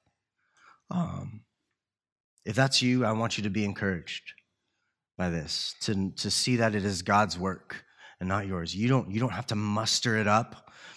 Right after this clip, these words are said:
but this is something that God does in you. And so press in to the means of grace. Just show up. Just sing.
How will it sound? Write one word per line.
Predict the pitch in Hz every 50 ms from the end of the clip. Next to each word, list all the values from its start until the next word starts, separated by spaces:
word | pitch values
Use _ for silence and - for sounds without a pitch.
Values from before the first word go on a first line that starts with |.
| - -
but | 101
this | 113 - -
is | 131 -
something | - 131 123 135
that | 117 107 101
God | - 113 117 120
does | 107 117 113 113 101 - -
in | - 110 113 113
you. | 104 87 87 95 - _ _ - - - - - - -
And | 120 -
so | - 143
press | 131 - - - 165 135 - -
in | - 135 156 147 123 101 95 -
to | - - 123
the | 110
means | 110 117 123 127 127 113
of | 117 107
grace. | 104 117 120 135 131 - - - - - - - - - - - - -
Just | - 180 196 -
show | - - - 170 165 160
up. | 151 147 170 - - - - - _ _ - _ _ - - - - -
Just | 131 175 - -
sing. | - - - 160 185 170 123 87 80 - -